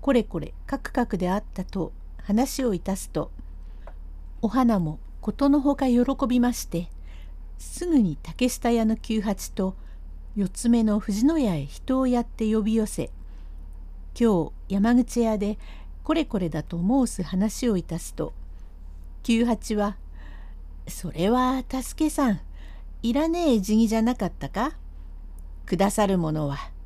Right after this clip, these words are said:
夏もお小袖ということがあるのに、おめえが働きで儲けたのだから、もらっておいたって子細のねえ金じゃねえか。」藤野屋。いや、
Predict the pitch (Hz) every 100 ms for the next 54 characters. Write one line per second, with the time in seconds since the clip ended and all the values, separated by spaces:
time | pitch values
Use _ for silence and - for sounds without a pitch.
0 | - 208 214 - 269 202 170 190 277 294
1 | 262 277 269 254 254 247 233 180 175 208
2 | 190 180 165 175 - - - - - -
3 | - - 214 226 269 269 254 254 240 247
4 | 240 240 226 233 254 254 185 175 160 160
5 | 160 160 151 160 - - - - 214 240
6 | 302 - 330 294 240 175 - - 147 156
7 | 156 - - 320 269 214 185 208 311 339
8 | - 202 190 185 185 185 175 156 151 -
9 | - - - - - - - - - -
10 | - 214 190 208 196 160 - - - -
11 | - - - - - - - - - -
12 | - - - 160 196 214